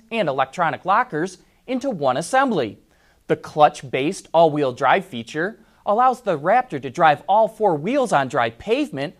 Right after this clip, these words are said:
without doing damage to the system by varying the amount of clutch torque. And for off-roading, there's an electronic shift-on-the-fly system featuring mechanical locks, which allows the transfer case to switch between four high and four low,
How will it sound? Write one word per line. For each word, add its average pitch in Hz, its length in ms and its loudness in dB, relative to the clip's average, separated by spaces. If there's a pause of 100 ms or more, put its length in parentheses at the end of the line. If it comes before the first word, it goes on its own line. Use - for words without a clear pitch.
(220)
without 294 400 0
doing 254 260 -4
damage 277 440 -2
to 156 100 -12
the 131 100 -6
system 208 500 -4 (260)
by 170 160 4
varying 143 480 -2
the 135 140 -6
amount 139 320 0
of 120 120 -10
clutch - 400 -8
torque. 233 440 2 (440)
And 147 240 -6
for 156 180 -2
off-roading, 156 680 4 (240)
there's 196 220 0
an 175 100 -2
electronic 190 640 -4
shift-on-the-fly 214 880 -2
system 151 580 -6 (280)
featuring 170 480 -4
mechanical 160 560 -4
locks, 214 520 0 (240)
which 156 180 -4
allows 135 340 2
the 117 120 -10
transfer 214 500 -10
case 139 320 -8
to 160 100 -12
switch 160 320 -8
between 127 320 -10
four 120 280 -4
high 131 240 -4
and 170 180 -6
four 135 240 0
low, 233 400 4